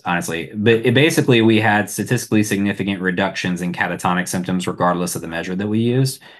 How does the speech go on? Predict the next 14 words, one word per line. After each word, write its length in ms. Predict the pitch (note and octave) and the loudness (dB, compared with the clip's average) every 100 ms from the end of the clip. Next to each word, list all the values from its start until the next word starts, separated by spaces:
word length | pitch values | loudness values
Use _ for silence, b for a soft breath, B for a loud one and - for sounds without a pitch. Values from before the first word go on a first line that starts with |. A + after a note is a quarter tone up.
| B B _ | B B _
So 160 | - | 4
we 80 | G#2+ | 6
had 80 | G#2 | 6
the 80 | F#2 | 4
Bush-Francis 560 | A2+ B2+ A#2 A2 A2 | 4 4 2 2 0
catatonia 460 | G#2+ G2 F#2 G2 F#2 | -2 -2 -2 -2 0
rating 220 | F#2 F#2 | 2 0
scale. 280 | - F2+ F2+ | -2 -2 -2
We 120 | F2 | -2
had 140 | F2 - | -4 -6
statistically 440 | - G2+ - F#2+ | -4 -4 0 0
significant 520 | F2+ F2+ F#2 - F2+ | 0 0 -2 -2 -6
reduction 460 | F2 F2 F2 F2 F2 | -4 -4 -4 -8 -2
here. 540 | A2 G#2 G2 F#2+ - | 2 4 4 2 -2